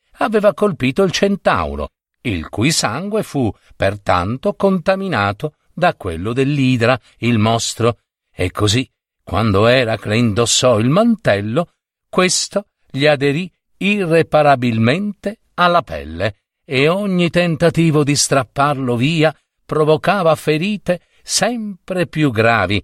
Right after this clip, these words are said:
Incapace di tollerare ancora questa sofferenza, Eracle si uccise salendo su una pira. I miti e le leggende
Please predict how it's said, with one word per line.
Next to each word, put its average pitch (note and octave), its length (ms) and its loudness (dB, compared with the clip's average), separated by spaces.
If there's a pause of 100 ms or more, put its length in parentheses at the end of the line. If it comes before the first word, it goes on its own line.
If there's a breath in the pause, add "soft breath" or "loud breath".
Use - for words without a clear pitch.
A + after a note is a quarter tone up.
(340)
Incapace C3 840 0
di A#2 140 0
tollerare A#2+ 800 2
ancora G#2 680 2 (300)
questa G2+ 320 -4
sofferenza, C3 1000 0 (280)
Eracle B2+ 680 0 (200)
si - 240 -4
uccise D#2+ 800 -4 (160)
salendo D2+ 760 -2 (120)
su - 300 -2
una F2+ 260 2
pira. F2+ 500 0 (1400)
I D3 160 0
miti G#2+ 600 0 (220)
e B2 160 2
le G#2+ 140 0
leggende F2 880 0